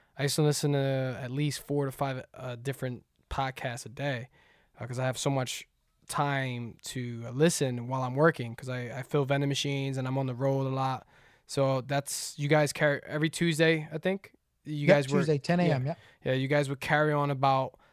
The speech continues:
Speaker 1: the portion of my day. Every time, it's funny, every time I reach my certain spot, uh, my stop, I mean, uh, in my day, you guys air, put the show out and I'm able to listen to it. All right, cool. Now I get to listen to these guys for, like,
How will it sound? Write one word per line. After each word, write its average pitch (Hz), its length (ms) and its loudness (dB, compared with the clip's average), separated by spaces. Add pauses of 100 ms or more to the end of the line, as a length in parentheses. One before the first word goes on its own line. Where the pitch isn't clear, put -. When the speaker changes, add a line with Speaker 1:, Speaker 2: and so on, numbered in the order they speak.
(260)
Speaker 1:
the 135 60 -4
portion 185 460 4
of 170 80 6
my 156 120 4
day. 151 220 6
Every 165 160 6
time, 196 340 4
it's 156 120 2
funny, 170 280 4
every 156 140 0
time 175 220 2
I 160 60 4
reach 151 420 -2
my 147 140 0
certain 156 340 0
spot, 143 480 0 (540)
uh, 135 160 -2
my 135 140 0
stop, 147 380 2
I 160 60 6
mean, 175 420 2
uh, 147 160 -6
in 139 100 -2
my 131 140 0
day, 135 360 -2 (320)
you 139 220 0
guys 143 520 2 (100)
air, 139 360 0 (180)
put 160 140 2
the 143 60 -6
show 147 300 2
out 127 260 0
and 135 140 -2
I'm 135 100 -2
able 135 160 -2
to 127 80 -4
listen 131 280 -6
to 117 80 -8
it. - 20 -10
All 147 100 2
right, 131 160 2
cool. 143 220 0
Now 127 120 -2
I 135 60 -2
get 127 120 -8
to 127 80 -10
listen 127 260 -8
to 143 40 -2
these 135 100 -2
guys 135 340 0
for, - 140 -10
like, 131 200 -8